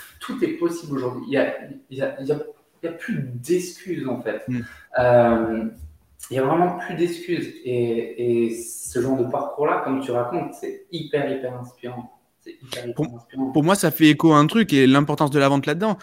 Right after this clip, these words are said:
Speaker 2: c'est qu'on peut avoir un super produit et jamais faire de business, et on peut ne pas avoir de produit et juste par la vente,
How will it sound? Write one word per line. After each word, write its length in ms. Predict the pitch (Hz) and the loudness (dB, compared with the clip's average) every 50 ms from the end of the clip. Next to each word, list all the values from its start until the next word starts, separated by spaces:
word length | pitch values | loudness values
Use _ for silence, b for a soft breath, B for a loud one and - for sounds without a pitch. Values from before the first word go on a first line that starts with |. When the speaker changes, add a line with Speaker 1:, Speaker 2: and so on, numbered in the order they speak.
| B B B B | B B B B
Speaker 2:
c'est 120 | - 165 | -2 0
qu'on 120 | 143 160 143 | 2 2 4
peut 80 | 170 | 4
avoir 160 | 160 160 160 | 4 6 6
un 80 | 160 160 | 4 4
super 320 | - - 196 - 214 180 | 2 0 -2 0 -2 -2
produit 420 | - - - 185 170 175 190 196 170 | 0 2 4 4 4 4 4 4 4
et 60 | 139 | 4
jamais 240 | 135 151 147 147 139 | 4 2 2 2 0
faire 160 | - 143 131 | -2 -4 -6
de 40 | 131 | -6
business, 440 | 123 131 135 180 220 233 - - b b b b b | -6 -6 -4 -2 -2 -2 -4 -6 b b b b b
et 60 | b 139 | b 2
on 100 | 139 - | 2 2
peut 120 | - 240 | 4 4
ne 120 | 196 156 | 4 4
pas 160 | 135 - 226 226 | 4 4 2 2
avoir 180 | 196 180 165 | 2 2 2
de 60 | 160 | 0
produit 560 | 147 - - 156 147 143 147 196 254 262 _ _ _ _ _ - | 0 -4 -2 -2 -2 -2 -2 -4 -6 -6 _ _ _ _ _ -6
et 80 | 143 135 | -4 -2
juste 240 | 139 208 262 254 - | -2 -2 -2 -4 -4
par 140 | 180 151 151 | -4 -2 0
la 120 | 147 143 | 0 0
vente, 400 | 147 208 269 262 - - - | 0 0 0 0 -2 -4 -16